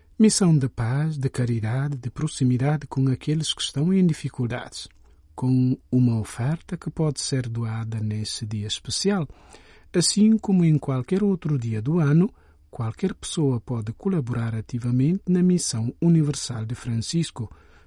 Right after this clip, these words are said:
nunca tão necessária como nos nossos dias, num mundo devastado por guerras, pela corrida armamentista, pela injustiça, pelo sofrimento de tantos pobres e por ataques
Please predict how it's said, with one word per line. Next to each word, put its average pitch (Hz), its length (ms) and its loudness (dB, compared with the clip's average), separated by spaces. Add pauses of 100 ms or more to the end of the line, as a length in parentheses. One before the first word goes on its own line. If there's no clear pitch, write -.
(140)
nunca 170 640 2
tão 175 200 0
necessária 135 840 0
como 131 260 0
nos 117 460 -2
nossos 143 480 -2
dias, 175 380 -2 (560)
num 131 140 6
mundo 165 520 4
devastado 147 720 -2
por 110 280 -8
guerras, 135 640 -6
pela 151 280 0
corrida 147 500 -2
armamentista, 117 920 -2 (440)
pela 185 180 4
injustiça, 160 1000 0
pelo 143 200 0
sofrimento 147 760 0
de 113 140 -8
tantos 147 580 -4
pobres 120 540 -10 (340)
e 143 220 2 (120)
por 127 280 -2 (120)
ataques - 720 -6